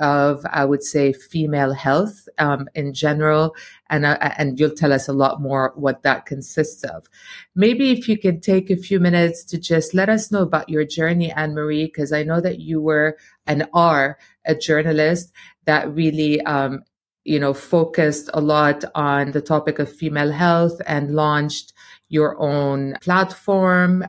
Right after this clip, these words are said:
called Hot Flash Inc, which is a very cool <laughs> name.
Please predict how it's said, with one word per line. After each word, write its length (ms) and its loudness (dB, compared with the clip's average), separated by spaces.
called 520 -2
Hot 320 0
Flash 460 -2
Inc, 380 -2
which 200 -4
is 100 -2
a 80 -2
very 360 2
cool 220 2
<laughs> 20 2
name. 760 -2